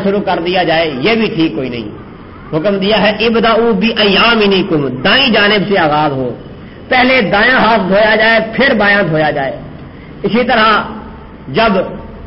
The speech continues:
بازو دھونے ہیں پہلے دایاں پھر بایاں، پاؤں دھونے ہیں تب بھی پہلے دایاں پھر بایاں۔ "ابدؤوا بایامنکم،" دائیں جانب سے وضو کا آغاز کیا جائے۔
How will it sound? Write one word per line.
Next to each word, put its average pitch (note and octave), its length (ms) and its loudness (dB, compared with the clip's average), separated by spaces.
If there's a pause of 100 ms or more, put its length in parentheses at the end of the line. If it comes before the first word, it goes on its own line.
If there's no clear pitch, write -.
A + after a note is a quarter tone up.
(140)
بازو A3 420 4
دھونے A#3+ 280 2
ہیں A#3 160 2 (100)
پہلے B3 280 2
دایاں G#3+ 400 2 (120)
پھر G#3+ 280 0
بایاں، D#3+ 380 0 (540)
پاؤں A#3 240 4
دھونے A3+ 340 2
ہیں A3+ 140 2 (100)
تب A3+ 140 2
بھی A3 180 0 (120)
پہلے B3+ 320 2
دایاں A3 400 2 (140)
پھر A3+ 240 2
بایاں۔ D#3+ 300 2 (120)
"ابدؤوا A#3+ 720 2 (360)
بایامنکم،" G#3 1200 2 (500)
دائیں B3+ 300 2
جانب A3+ 380 2
سے G#3+ 140 2 (100)
وضو G3 240 2
کا F#3+ 220 0
آغاز E3+ 360 2 (120)
کیا C3+ 180 0
جائے۔ B2+ 280 0